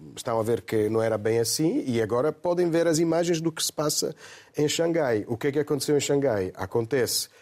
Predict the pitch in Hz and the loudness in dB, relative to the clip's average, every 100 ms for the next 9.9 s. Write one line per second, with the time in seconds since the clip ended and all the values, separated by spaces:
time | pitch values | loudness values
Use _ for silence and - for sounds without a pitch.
0 | - _ - 127 110 113 117 131 156 156 | -20 _ -6 -2 0 0 0 0 -2 0
1 | 262 - - 113 - - 147 135 120 - | 0 -2 -4 -4 -2 0 2 2 -2 -8
2 | - - 165 160 - 110 107 117 104 104 | -16 -6 -2 -2 -2 -2 -2 -2 -2 0
3 | - 110 95 107 147 143 113 101 85 107 | -2 -2 -4 -2 -2 -2 -4 -2 -2 -2
4 | 101 104 90 - 107 98 87 - 85 - | -2 -4 -2 -2 -2 -4 -6 -10 -14 -16
5 | - - 117 101 120 190 95 90 107 120 | -18 -6 -2 0 0 0 -2 -2 0 2
6 | 120 - 101 - - - - - 113 95 | 0 -2 -4 -10 -20 -16 -8 -2 -2 0
7 | 101 98 98 98 92 92 90 87 87 85 | -4 -4 -6 -6 -4 -6 -6 -8 -10 -12
8 | 82 76 76 - 123 104 117 110 - - | -14 -16 -16 -8 -2 0 0 -2 -4 -2
9 | 110 107 95 107 127 - 170 220 | -2 -2 -4 -6 -6 -4 -2 -2